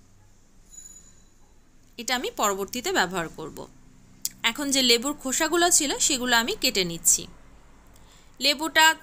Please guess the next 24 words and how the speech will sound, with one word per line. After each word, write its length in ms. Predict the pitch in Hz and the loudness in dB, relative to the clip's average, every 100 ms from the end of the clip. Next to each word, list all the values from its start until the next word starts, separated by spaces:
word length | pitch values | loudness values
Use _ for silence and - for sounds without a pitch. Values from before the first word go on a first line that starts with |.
| - 240 | -16 -12
উম, 160 | 240 | -6
কাটার 340 | 240 262 285 285 | 0 2 4 2
আগে 200 | 285 285 | 0 -4
কিন্তু 260 | 285 285 | -4 -6
খুব 220 | - 226 | -6 -10
ভালোভাবে 680 | 214 214 226 233 233 247 254 | -2 0 2 0 -2 -2 -4
ধুয়ে 420 | 190 180 226 311 381 | -4 -2 0 0 -2
পরিষ্কার 420 | 240 233 - 214 | -4 0 0 -2
করে 220 | 208 214 | -2 -2
নিতে 260 | 208 214 214 | 0 -2 -2
হবে, 280 | 214 254 466 | -2 -2 -4
কারণ 260 | - 196 196 - | -4 -4 -4 -4
এই 200 | 220 220 | -4 -2
লেবুর 280 | 220 220 247 | -2 -4 -8
খোসাটা 380 | 254 247 262 269 | -6 -6 -4 -6
কিন্তু 280 | 277 277 | -8 -10
আমি 240 | 508 185 196 | -8 -4 -4
এই 280 | - 170 165 170 175 165 | -2 -4 -6 -8 -10 -6
ড্রিঙ্ক 300 | 190 185 180 | -4 -4 -4
তৈরিতে 380 | 196 185 - 466 | -6 -6 -6 -6
ব্যবহার 400 | 190 156 170 165 | -4 -4 -6 -12
করব। 400 | - - - - - - - _ _ _ - - | -14 -18 -18 -20 -20 -20 -20 _ _ _ -20 -18
সবগুলো 380 | - 240 233 262 | -12 -10 -6 -2
ছোট 160 | 277 | -2